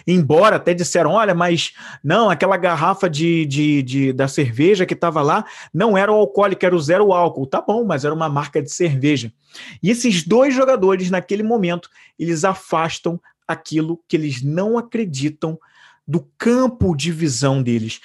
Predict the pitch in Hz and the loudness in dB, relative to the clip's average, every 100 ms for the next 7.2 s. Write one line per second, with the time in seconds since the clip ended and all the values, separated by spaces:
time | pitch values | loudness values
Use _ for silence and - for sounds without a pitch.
0 | - - 151 143 208 240 208 202 208 202 | -12 -4 -2 0 0 0 0 0 -2 0
1 | 190 165 - 196 226 262 269 269 302 320 | 0 -2 -2 0 0 0 0 0 0 -2
2 | 202 196 202 151 139 110 _ _ - 151 | 0 0 0 -2 -4 -6 _ _ -8 -4
3 | 196 185 - 151 147 151 151 - _ _ | -4 -2 0 2 2 0 -4 -6 _ _
4 | _ - 160 175 170 139 139 175 165 - | _ -8 -2 0 2 0 2 2 0 0
5 | 143 123 110 110 - _ _ _ _ _ | 0 0 -2 -10 -12 _ _ _ _ _
6 | _ _ _ _ _ - 147 143 131 139 | _ _ _ _ _ 0 0 0 0 0
7 | 226 | 0